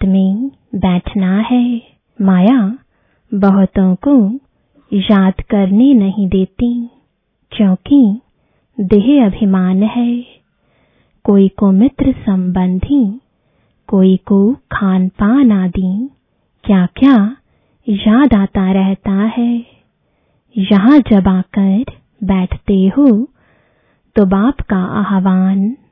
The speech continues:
करना चाहिए। जैसे जब लक्ष्मी की पूजा होती है तो लक्ष्मी का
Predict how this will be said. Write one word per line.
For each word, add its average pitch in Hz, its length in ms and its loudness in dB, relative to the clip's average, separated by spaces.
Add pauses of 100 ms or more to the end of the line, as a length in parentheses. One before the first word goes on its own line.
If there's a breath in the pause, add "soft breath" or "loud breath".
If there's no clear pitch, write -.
(260)
करना 190 420 0
चाहिए। 233 840 -2 (800)
जैसे 214 600 2 (560)
जब 202 240 0
लक्ष्मी 196 680 -2
की 240 460 0 (380)
पूजा 220 400 2
होती 196 600 -2
है 226 320 0 (720)
तो 214 80 4
लक्ष्मी 196 640 0
का 254 420 -2